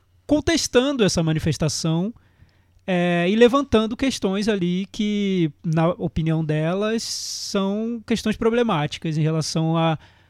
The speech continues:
que elas veem como uma perseguição aos homens, ou, é, a,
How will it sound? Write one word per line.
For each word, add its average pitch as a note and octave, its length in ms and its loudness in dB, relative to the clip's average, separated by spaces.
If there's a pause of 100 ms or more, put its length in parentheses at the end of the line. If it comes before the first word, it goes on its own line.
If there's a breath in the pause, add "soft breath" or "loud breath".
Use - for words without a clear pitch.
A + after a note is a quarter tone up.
(220 soft breath)
que F3 80 -2
elas D#3+ 160 2
veem E3 160 2
como E3 160 0
uma D#3+ 100 0
perseguição E3+ 720 -2
aos G#3+ 180 0
homens, E3 800 2
ou, D#3 240 2 (560 loud breath)
é, D#3+ 640 0
a, F#3+ 120 -4